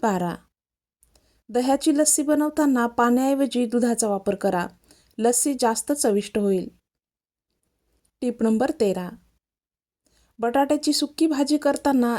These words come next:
एक मसाला वेलची त्यात घाला, भाजी फारच छान होईल. टिप नंबर चौदा, मोड आलेली कडधान्ये जास्त दिवस ताजी ठेवायची असल्यास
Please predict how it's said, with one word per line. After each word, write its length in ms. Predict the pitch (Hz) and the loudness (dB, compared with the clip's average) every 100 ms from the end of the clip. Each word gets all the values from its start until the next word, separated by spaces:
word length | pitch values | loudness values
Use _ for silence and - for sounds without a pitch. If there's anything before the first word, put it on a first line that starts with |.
| - | 0
एक 200 | 240 240 | 0 2
मसाला 400 | 233 240 247 247 | 2 2 0 2
वेलची 320 | 233 233 285 | 0 0 -2
त्यात 240 | 277 220 | -2 -2
घाला, 360 | 185 196 196 180 - _ - _ _ 214 | 0 -2 0 -2 -8 _ -20 _ _ -4
भाजी 280 | 220 208 | -2 -2
फारच 380 | 262 277 214 214 | -2 0 0 -2
छान 200 | - 220 202 | -4 -2 0
होईल. 340 | 196 180 185 - _ _ _ _ _ _ _ _ _ _ _ _ _ _ _ _ | 0 -2 -4 -12 _ _ _ _ _ _ _ _ _ _ _ _ _ _ _ _
टिप 220 | 247 240 202 | -4 -2 0
नंबर 260 | 208 240 | 0 0
चौदा, 480 | 294 262 208 185 202 - _ _ _ _ _ _ _ _ - | 0 0 0 0 -4 -4 _ _ _ _ _ _ _ _ -2
मोड 240 | 233 277 | 2 4
आलेली 320 | 302 302 294 | 2 2 0
कडधान्ये 600 | 302 294 277 285 285 240 220 | 0 0 0 2 2 0 0
जास्त 260 | 240 240 | -2 0
दिवस 360 | 277 269 269 - | -2 0 0 0
ताजी 300 | 226 214 240 | 0 0 0
ठेवायची 440 | 262 269 254 262 294 | -2 0 0 0 -2
असल्यास 500 | - - 220 226 | -2 0 0 0